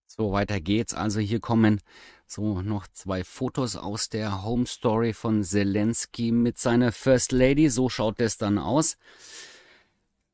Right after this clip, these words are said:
Ja, Kriegsgebiet, Vogue-Shooting, Kopfschütteln, oder? Was sagt ihr dazu? Ja, und dann, äh, gibt's noch eine Liste und ihr glaubt nicht, wer auf dieser Liste steht. Ja,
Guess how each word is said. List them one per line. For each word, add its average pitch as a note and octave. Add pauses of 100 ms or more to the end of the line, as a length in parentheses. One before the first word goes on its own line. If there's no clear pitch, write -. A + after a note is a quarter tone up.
Ja, - (920)
Kriegsgebiet, G#2+ (180)
Vogue-Shooting, F2+ (1040)
Kopfschütteln, - (140)
oder? B2+
Was G#2+
sagt G#2
ihr G#2+
dazu? C3+ (920)
Ja, F3
und B2+
dann, C#3
äh, F#3
gibt's -
noch C#3+
eine A#2
Liste G#2+
und A#2+
ihr A2
glaubt G2+
nicht, G#2+
wer G2
auf F2+
dieser F#2
Liste F#2+
steht. F2+
Ja, F#2+